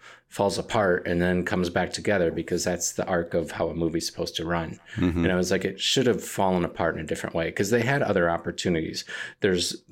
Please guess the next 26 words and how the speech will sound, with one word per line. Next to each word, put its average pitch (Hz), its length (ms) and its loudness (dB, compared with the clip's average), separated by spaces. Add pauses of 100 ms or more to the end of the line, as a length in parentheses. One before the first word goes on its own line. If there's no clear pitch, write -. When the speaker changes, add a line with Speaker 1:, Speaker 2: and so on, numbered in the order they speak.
(120)
Speaker 1:
not 104 180 2
only 95 140 4
the 87 100 2
stress - 320 0
of 90 100 -2
the 87 100 -2
house 110 260 0
itself, 147 360 -2 (320)
but 131 120 -2
they 123 100 4
made 151 220 4
a 117 40 4
big 110 280 2
deal 90 360 6
about 90 300 2
the 92 100 -2
stress 95 400 0
of 82 300 0
having 87 380 2
the 82 40 0
money 90 440 0 (340)
and 87 400 2
not 92 240 0
having 80 300 -2
the 78 80 -4
money. 80 340 -4